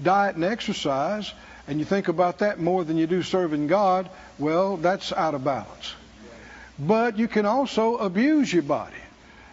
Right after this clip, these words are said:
and, and, you know, put things into it that's, that hurts it and damage it. You know, you, addictions of different kinds and, and whatever the case might be.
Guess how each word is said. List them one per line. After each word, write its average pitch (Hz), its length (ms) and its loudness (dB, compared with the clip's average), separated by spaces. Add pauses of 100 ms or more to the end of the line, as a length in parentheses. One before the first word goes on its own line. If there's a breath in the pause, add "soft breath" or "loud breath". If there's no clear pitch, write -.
(120 loud breath)
and, 165 260 -2
and, 160 460 -2
you 185 80 2
know, 160 120 0
put - 280 -4
things 233 320 2
into 226 400 2
it 113 160 -6
that's, 127 260 -10
that 151 220 -6 (220)
hurts - 480 0
it 139 180 -4
and 123 120 -4
damage 190 480 0
it. 95 120 -12
You 139 140 0
know, 185 80 0
you, 208 240 0 (340 loud breath)
addictions 165 680 0
of 143 140 -2
different 151 320 -4
kinds 117 420 -4
and, 135 120 -6
and 151 160 -4
whatever 208 280 0
the 180 100 0
case 202 340 -2
might 170 280 0
be. 170 280 2